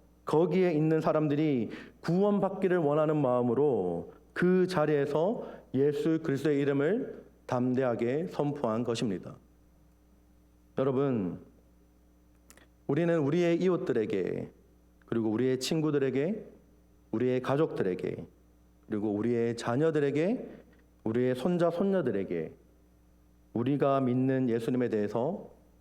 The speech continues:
어떻게 말하시겠습니까? 다른 어떤 것보다도 예수 그리스도의 이름에 가장 존귀와 영광이 있기 때문에 "너희들이 나와 같이 되기를 원한다.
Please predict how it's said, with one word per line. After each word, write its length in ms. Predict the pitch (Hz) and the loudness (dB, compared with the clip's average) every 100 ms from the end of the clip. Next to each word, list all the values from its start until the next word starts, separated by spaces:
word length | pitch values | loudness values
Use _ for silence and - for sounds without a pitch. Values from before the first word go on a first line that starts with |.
| - | -6
어떻게 840 | 120 - 147 135 - 107 120 190 - - | -6 -4 -4 -4 -2 0 0 -2 -8 -12
말하시겠습니까? 920 | - 95 104 104 107 113 95 87 - - - _ _ _ - _ _ - _ _ _ _ _ _ _ - - - | -4 -2 -2 -4 -4 -4 -4 -6 -6 -14 -16 _ _ _ -20 _ _ -20 _ _ _ _ _ _ _ -20 -20 -4
다른 300 | 135 147 156 | 0 2 2
어떤 400 | 160 175 208 202 | 0 2 2 2
것보다도 960 | 196 196 170 170 170 185 247 - - | 0 0 2 2 2 0 -2 -6 -4
예수 420 | 143 160 - 190 185 | 0 0 2 0 2
그리스도의 400 | 156 151 170 160 | 0 0 2 2
이름에 580 | 151 151 147 127 104 - - - - | 2 2 2 0 -2 -4 -12 -20 -12
가장 440 | - 185 214 208 | -4 0 2 2
존귀와 840 | 190 180 180 175 170 165 156 123 98 | 0 0 0 2 2 2 2 0 0
영광이 480 | 135 160 170 180 165 | 0 2 2 2 2
있기 160 | 156 160 | 0 -2
때문에 720 | - 117 110 123 98 85 87 - - _ _ _ _ _ _ _ _ - | 0 0 0 0 0 -4 -8 -12 -20 _ _ _ _ _ _ _ _ -2
"너희들이 580 | 131 170 160 165 165 | 0 2 2 2 2
나와 340 | 156 151 220 214 | 2 2 2 2
같이 260 | 196 202 | 0 0
되기를 320 | 170 165 165 170 | -2 0 0 0
원한다. 600 | 104 113 104 82 - | 0 -2 -2 -4 -6